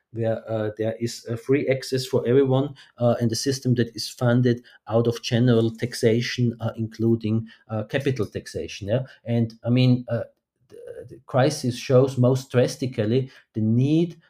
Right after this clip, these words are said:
for a democratic socialism that first and foremost strengthens public services and the welfare state. Yeah, and I think, I mean, we don't know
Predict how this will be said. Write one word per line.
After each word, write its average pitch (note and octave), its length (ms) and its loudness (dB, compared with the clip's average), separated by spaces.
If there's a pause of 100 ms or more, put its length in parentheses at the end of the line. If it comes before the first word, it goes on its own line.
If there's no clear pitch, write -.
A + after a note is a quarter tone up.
(100)
for A#2 680 4
a - 20 -8
democratic B2 720 0
socialism D3 880 -2 (240)
that B2+ 140 -2
first C#3 260 0
and C#3+ 100 -4
foremost C#3 340 0
strengthens C3 520 0
public B2+ 360 -2
services C3 720 0 (220)
and B2+ 100 0
the C#3+ 80 4
welfare A2 380 4
state. - 420 -12
Yeah, A2 200 0 (280)
and A#2 140 0
I A#2 160 4
think, C#3 420 -4
I - 20 -2
mean, C3+ 200 2
we B2+ 80 4
don't C#3 320 2
know B2+ 320 2